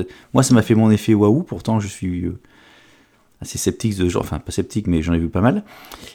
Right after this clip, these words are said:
Et puis également, dans l'assistant lui-même, il est beaucoup plus rapide aussi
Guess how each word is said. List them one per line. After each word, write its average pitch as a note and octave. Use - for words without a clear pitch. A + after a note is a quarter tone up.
Et A2+
puis E3
également, D3+
dans C3
l'assistant D#3
lui-même, D3+
il A2+
est A2+
beaucoup D#3
plus C#3
rapide C3
aussi E3+